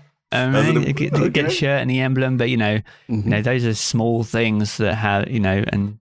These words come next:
Speaker 1: you know, small little tokens, I guess, for, you know,
Speaker 2: Yeah.
Speaker 1: what's gonna have a, a major
Speaker 2: Yeah.
Speaker 1: benefit to
Speaker 2: Same
Speaker 1: others
Speaker 2: thing,
Speaker 1: around
Speaker 2: man.
Speaker 1: the world. And
Speaker 2: Mm-hmm.
Speaker 1: we've proven it multiple times, you know, Guardians together as one will do incredible things.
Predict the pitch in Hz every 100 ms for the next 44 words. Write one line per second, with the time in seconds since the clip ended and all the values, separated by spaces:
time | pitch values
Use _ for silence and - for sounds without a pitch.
0 | _ 127 95 101 - 107 107 101 110 -
1 | 113 123 101 101 98 98 107 - - 104
2 | 101 107 104 98 98 - 139 - 104 101
3 | - 104 101 - 104 104 101 - 104 107
4 | - - - 107 - _ 131 - 107 107
5 | 107 107 101 104 110 110 107 107 107 -
6 | _ _ _ - 98 117 113 - 127 117
7 | 117 113 117 117 - 107 113 113 110 107
8 | - 123 107 107 110 107 110 110 135 113
9 | 107 107 110 110 110 107 107 107 113 113
10 | 117 - 120 - -